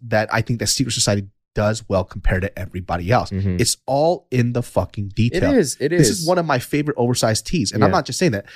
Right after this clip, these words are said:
Speaker 1: If you look at the color on this, if you guys are watching this on video, I washed this shit twice already. It's black as fuck.
Speaker 2: Yeah, yeah.
Speaker 1: You, how often do you get to wash a black shirt and it still stays as black?
Speaker 2: And again,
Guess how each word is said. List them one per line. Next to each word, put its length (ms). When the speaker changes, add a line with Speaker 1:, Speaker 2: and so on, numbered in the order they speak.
Speaker 1:
If 120
you 100
look 160
at 80
the 80
color 260
on 100
this, 120
if 60
you 60
guys 140
are 40
watching 280
this 140
on 120
video, 180
I 100
washed 300
this 80
shit 160
twice 300
already. 280
It's 120
black 380
as 100
fuck. 380
Speaker 2:
Yeah, 300
yeah. 280
Speaker 1:
You, 200
how 240
often 320
do 80
you 140
get 140
to 80
wash 280
a 40
black 260
shirt 200
and 120
it 20
still 220
stays 240
as 80
black? 280
Speaker 2:
And 140
again, 560